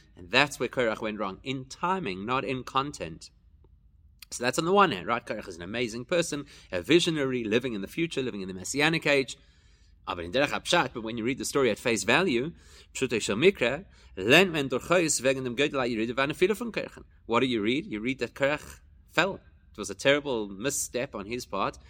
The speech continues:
and he gets swallowed up by the ground, and it's a devastation, and for the rest of history, Korach is known as a rogue.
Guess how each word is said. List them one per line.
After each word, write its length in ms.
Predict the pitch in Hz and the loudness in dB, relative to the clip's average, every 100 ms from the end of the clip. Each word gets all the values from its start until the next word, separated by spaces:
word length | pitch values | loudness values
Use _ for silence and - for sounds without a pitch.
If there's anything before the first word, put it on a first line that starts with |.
| - - - | -20 -20 -8
and 80 | 104 | -4
he 60 | |
gets 180 | 107 - | -2 -2
swallowed 300 | - 117 143 | 0 0 2
up 100 | 131 | 0
by 100 | 110 | -4
the 80 | 104 | -6
ground, 380 | 104 98 131 143 | -4 -2 -2 -4
and 100 | 95 | -8
it's 200 | 90 95 | -10 -12
a 60 | |
devastation, 720 | 78 107 92 - 127 - 165 131 | -6 -6 -4 0 0 0 -4 -8
and 180 | 90 - - - | -14 -18 -20 -12
for 80 | 110 | 0
the 80 | |
rest 180 | 123 147 | 0 2
of 60 | 127 | 2
history, 300 | 170 - 110 | 0 0 -4
Korach 280 | - 120 120 | -2 -4 -4
is 120 | 120 | -4
known 160 | 147 | -2
as 100 | 117 | 0
a 60 | 110 | 2
rogue. 340 | 113 117 107 | 4 2 0